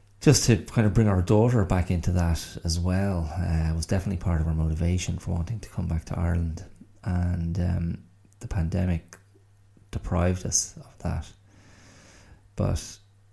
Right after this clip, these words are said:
we found ourselves in, in a pretty good place nonetheless. Uh, I spoke last week about the,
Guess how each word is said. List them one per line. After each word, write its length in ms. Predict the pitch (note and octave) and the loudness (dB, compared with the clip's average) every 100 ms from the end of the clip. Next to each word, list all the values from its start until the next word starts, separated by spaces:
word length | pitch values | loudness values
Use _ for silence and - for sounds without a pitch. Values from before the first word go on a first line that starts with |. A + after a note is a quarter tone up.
| _ _ | _ _
we 120 | - A#2+ | -4 2
found 280 | C#3 C3+ | 4 4
ourselves 420 | G2+ - G2 F#2 G2+ | 4 4 2 2 0
in, 200 | F#2+ - | -2 -2
in 120 | G2+ | -2
a 40 | G#2 | -2
pretty 260 | - G2 | 0 0
good 180 | G2 F#2 | 0 0
place 400 | - G#2 G2+ - | 2 2 2 0
nonetheless. 760 | G2+ F#2+ F#2 G2 F#2 - - - - - - - - - - _ - - | 0 0 0 2 2 2 0 -4 -20 -20 -20 -20 -20 -20 -20 _ -14 -4
Uh, 140 | F2 E2+ | -2 -2
I 40 | |
spoke 320 | - A2 G#2+ | -2 0 0
last 340 | F#2+ F2+ F#2+ - | 2 2 2 2
week 280 | A2+ G#2 - | 0 0 0
about 360 | G2+ F#2+ - | 0 0 -2
the, 360 | G#2+ G2+ G2+ | -2 -2 -4